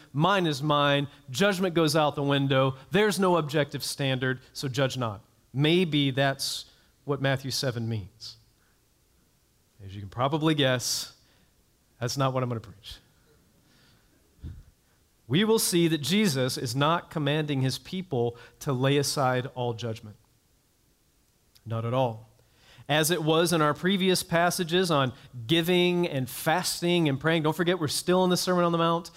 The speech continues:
It's still building on what has come before. This is not an isolated teaching. And just as in weeks past with giving and fasting and praying, Jesus is infinitely more concerned with motive than he is with method.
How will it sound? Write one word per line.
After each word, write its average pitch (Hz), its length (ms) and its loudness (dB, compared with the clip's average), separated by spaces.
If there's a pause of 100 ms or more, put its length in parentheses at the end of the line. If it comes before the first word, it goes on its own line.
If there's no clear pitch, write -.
(220)
It's 139 180 -4
still 175 680 2 (280)
building 180 480 4
on 165 240 2
what 170 160 2
has 165 220 0
come 170 280 0
before. 165 600 2
This 147 180 -6
is 120 100 -6
not 151 220 2
an 170 120 2
isolated 165 760 0
teaching. 170 560 -6 (560)
And 160 180 2
just 170 520 0
as 185 320 2
in 175 240 2
weeks 165 320 0
past 143 600 0
with 143 200 0 (260)
giving 170 320 2
and 139 100 -2
fasting 160 460 0
and 131 100 -2
praying, 165 380 0 (240)
Jesus 160 460 2
is 156 260 0
infinitely 208 580 2
more 170 220 4
concerned 151 720 0 (200)
with 139 160 -4
motive 143 560 2
than 143 120 -2
he 135 100 0
is 127 140 -2
with 123 140 -10
method. 120 320 -6